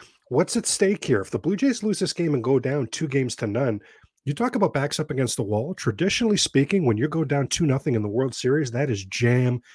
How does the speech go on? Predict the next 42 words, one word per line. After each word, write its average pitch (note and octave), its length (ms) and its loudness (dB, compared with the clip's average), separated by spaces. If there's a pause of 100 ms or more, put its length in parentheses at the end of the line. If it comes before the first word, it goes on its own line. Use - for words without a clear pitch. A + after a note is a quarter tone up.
(180)
done. A2+ 340 4
I - 460 -20
think F#3+ 140 -4
there's A3 120 2
only E3+ 160 2
been, C3 160 2
I A#2 40 0
wanna D#3+ 160 0
say, C#3 240 0 (160)
eight D#3 320 0
times B2 500 0
in A2+ 220 -2
World D#3 240 2
Series C#3 320 0
history, D3+ 340 0
you G2+ 60 0
know, G2+ 80 0
the G#2+ 80 -6
hundred D#3 280 0
plus D#3 280 0
years C#3+ 160 2
of A#2+ 80 2
the A2+ 40 2
World A#2+ 240 4
Series, C#3 360 4 (480)
where B2 180 0
a A2 60 -4
team D#3+ 220 2
has B2+ 100 2
been A#2 160 -2
down B2+ 300 0
two D3+ 260 2
oh D3+ 240 2
and A#2 100 -4
has A2 100 -2
come C3 200 -2
back A#2+ 240 -2 (140)
to A2+ 100 -12
win B2 220 4
the A#2 60 -6
World G#2+ 280 0
Series. G#2+ 360 -2